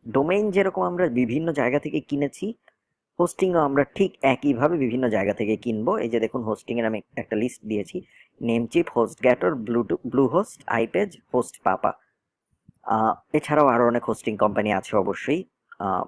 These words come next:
সেসব জায়গা থেকেও আপনি কিনতে পারেন চাইলে। তো, আম-, আমি যেটা করবো এই প্রজেক্টের জন্য, আমি ঠিক করেছি, এই দুটো আমি already হোস্ট করেছি।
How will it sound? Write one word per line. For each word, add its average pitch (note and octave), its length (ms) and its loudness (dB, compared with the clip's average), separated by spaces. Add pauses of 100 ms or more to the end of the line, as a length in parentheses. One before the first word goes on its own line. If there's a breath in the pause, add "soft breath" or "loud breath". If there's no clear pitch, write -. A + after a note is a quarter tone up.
(160)
সেসব A2+ 280 -2
জায়গা G#2 200 0
থেকেও A#2 240 -2
আপনি G#2+ 180 -6
কিনতে G#2 280 -4
পারেন G2+ 260 -2
চাইলে। G#2+ 320 -2 (2250 soft breath)
তো, A#2 260 2 (360)
আম-, B2 240 4
আমি E3 200 2
যেটা F#3+ 240 2
করবো B2+ 260 2
এই C3+ 200 2
প্রজেক্টের B2 540 -2
জন্য, B2 220 0
আমি B2+ 480 0 (240)
ঠিক - 180 -4
করেছি, C3+ 340 2
এই C3 120 2
দুটো D3 180 0
আমি C#3 100 2
already A#2 380 2
হোস্ট - 300 -2
করেছি। D#3 520 -2